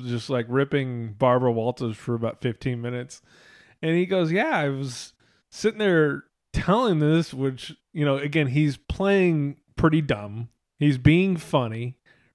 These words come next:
right here. And, but he's also like, "Eh, you know, I might as well just throw this out there 'cause it's funny that Bill Clinton had killed Vince Foster," which is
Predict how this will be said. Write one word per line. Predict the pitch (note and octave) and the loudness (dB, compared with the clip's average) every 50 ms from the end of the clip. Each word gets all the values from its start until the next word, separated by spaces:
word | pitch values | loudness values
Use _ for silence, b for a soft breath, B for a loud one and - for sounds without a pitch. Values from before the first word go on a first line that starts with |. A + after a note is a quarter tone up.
| _ _ | _ _
right | C#3 B2+ B2 A#2 | -4 -4 -2 -4
here. | A2 B2+ B2 G#2+ G#2 G#2+ A#2 A#2 b b b b b b b b b b b b _ _ _ - | -4 -6 -6 -6 -6 -8 -10 -12 b b b b b b b b b b b b _ _ _ -4
And, | F3 E3+ D#3 D#3 D#3 F3 - E3 | -2 0 0 0 0 -2 -4 -2
but | D#3 B3 C4+ C#4+ G3+ | 0 2 2 2 0
he's | F3 A#3+ B3 A3 A#3+ | 0 0 2 2 2
also | D#4 A3+ A3 G3+ - - G#3+ G3+ G3+ G3 G3 | 2 2 0 0 2 2 2 4 2 2 2
like, | F#3+ F#3+ F3+ F#3 F3 F3+ - - - A4+ A4+ | 2 4 4 2 2 0 -4 0 2 4 4
"Eh, | F4+ - - _ - | 4 2 0 _ 2
you | G4+ C#4 | 4 6
know, | G3+ F#3+ F#3+ G3+ G3 G3+ | 6 6 6 6 4 0
I | G#3+ | 0
might | A3+ A3 | 2 4
as | G#3+ F#3+ | 4 4
well | F3+ F#3 | 4 2
just | F3 D#3 C#3+ - | 2 2 0 0
throw | - - D3+ D3 D3+ D#3 D#3 | -2 0 4 6 8 8 8
this | D3 D3 C#3+ - - | 8 6 6 6 4
out | C3 C#3 C#3+ C#3 | 2 2 2 2
there | D3 C3 B2 | 2 0 2
'cause | A#2+ C3+ B2+ | 0 0 -2
it's | B2+ B2+ A#2 - | -2 -4 -6 -8
funny | - - B2+ C#3 D3 C3 A#2 A#2+ C3 b b b b b b b b b b b b b - | -8 -4 -4 -2 -2 -2 -4 -6 -8 b b b b b b b b b b b b b -2
that | - C3+ C3 B2+ B2+ - _ _ _ - D3 | 2 2 2 2 0 -4 _ _ _ -6 0
Bill | A#2+ C#3+ C#3 C#3 | 4 4 4 4
Clinton | - - D#3 C#3 C3+ B2+ | 2 0 -2 0 0 -2
had | B2 A#2 - | -4 -4 -2
killed | - - D3+ C3+ B2+ B2+ | 2 2 2 4 2 0
Vince | A2 C3 B2+ B2+ B2 - | -2 -2 -2 -2 -2 -6
Foster," | - - G#2+ A2+ B2+ B2+ - - A2 G#2+ A2+ | -6 -6 -4 -4 -4 -6 -6 -8 -8 -8 -6
which | B2+ B2+ B2 A#2+ - - - _ _ - | -4 -6 -6 -6 -10 -16 -18 _ _ -2
is | D#3+ D3+ C#3+ C3+ B2 A2 - - - | 0 0 0 -2 -6 -10 -16 -20 -20